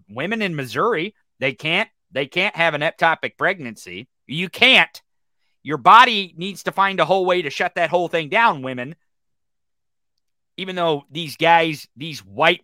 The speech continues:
ball sacks writing these bills have no idea what a fucking ectopic pregnancy is, let alone a fucking pregnancy. They don't know what it is.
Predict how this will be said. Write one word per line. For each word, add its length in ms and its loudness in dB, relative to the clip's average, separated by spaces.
ball 320 2
sacks 400 -2
writing 400 0
these 220 -10
bills 480 0
have 140 -4
no 220 -4
idea 320 -4
what 140 -4
a 20 -8
fucking 400 -6
ectopic 600 -2
pregnancy 500 -8
is, 140 -12
let 180 4
alone 320 2
a 60 -4
fucking 400 -2
pregnancy. 680 -4
They 400 -6
don't 340 0
know 200 4
what 260 6
it 140 4
is. 500 4